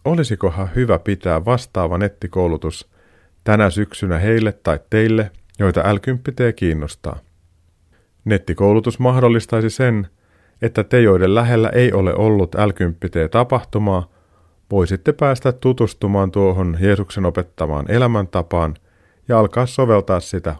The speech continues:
omassa elämässänne. Tässä ohjelmassa kuulit, miten positiivisesti Kymenlaaksossa vuonna kaksituhatta kuusitoista pidetty mediamissio vaikutti alueen seurakuntien yhteyteen ja yhteistyöhön.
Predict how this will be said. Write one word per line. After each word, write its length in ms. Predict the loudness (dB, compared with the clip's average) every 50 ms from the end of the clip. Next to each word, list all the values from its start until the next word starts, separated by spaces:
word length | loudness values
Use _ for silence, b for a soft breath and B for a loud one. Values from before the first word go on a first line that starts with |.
| -6
omassa 480 | -4 -2 -2 -2 -2 -4 -4 -4 -2 -2
elämässänne. 680 | -2 -2 -2 -4 -6 -8 -12 -12 -12 -12 -10 -12 -14 -16 _ _ _ _ _ _ _ _ _ _ _ _ _ _ _ _ _
Tässä 340 | -6 -6 -6 -4 -2 0 0
ohjelmassa 480 | 2 2 2 0 0 -2 -2 -4 -6 -6
kuulit, 420 | -2 2 2 4 4 2 0 0
miten 360 | -2 -2 0 0 0 0 0
positiivisesti 1040 | 2 0 2 2 0 0 0 0 0 0 0 0 -2 -2 -2 -4 -6 -6 -6 -6 _ -6
Kymenlaaksossa 840 | -2 0 2 2 2 2 2 2 0 -2 -2 -8 -8 -6 -4 -4 -2
vuonna 220 | 0 0 0 0 0
kaksituhatta 640 | 0 0 -2 -2 -10 -8 -8 -8 -8 _ -12 -10
kuusitoista 800 | -6 -2 -2 -2 -2 -2 -4 -4 -2 -2 -2 -2 -4 -8 -8 -8 -8 b b b b b b b b -6
pidetty 380 | -2 -2 -2 -2 -2 -2 -2
mediamissio 880 | 0 2 2 4 4 4 4 4 2 0 -4 -6 -6 -2 0 0 0 0 0 0
vaikutti 520 | 2 2 2 0 -2 -6 -8 -4 -6 -4 -2
alueen 400 | 0 0 2 2 2 2 0 0
seurakuntien 680 | 0 2 2 2 0 0 -2 -6 -4 -4 -4 -4 -2
yhteyteen 640 | -4 -4 -4 -4 0 0 0 0 0 -2 -2 -2 0
ja 80 | -2 -2
yhteistyöhön. 920 | -2 -4 -4 -4 -4 -4 -4 -4 -6 -6 -4 -4 -4 -4 -6 -10 -12 -14